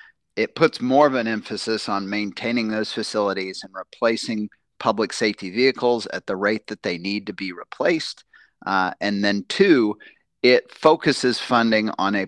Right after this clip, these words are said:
proactive maintenance program so that we're taking care of the stuff that's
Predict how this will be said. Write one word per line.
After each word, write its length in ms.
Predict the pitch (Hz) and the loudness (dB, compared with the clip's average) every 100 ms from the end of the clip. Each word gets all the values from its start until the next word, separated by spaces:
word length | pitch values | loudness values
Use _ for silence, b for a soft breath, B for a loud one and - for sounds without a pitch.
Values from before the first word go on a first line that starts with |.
| - | -6
proactive 880 | - 165 156 156 127 135 - 117 98 | 2 6 8 8 6 2 0 -4 -2
maintenance 580 | 107 104 98 98 80 - | -4 -4 -6 -8 -10 -12
program 680 | - 90 90 85 95 98 | -4 -4 -4 -8 -6 -8
so 220 | 95 - 113 | -2 2 2
that 180 | 117 | 0
we're 120 | 113 107 | -2 -4
taking 520 | - 160 147 143 117 | -4 -4 -2 -2 -4
care 320 | - 131 127 | -4 0 2
of 160 | 110 92 | 2 0
the 100 | 104 | -12
stuff 420 | - 120 113 - | -6 -2 -2 -2
that's 220 | 107 95 | -8 -8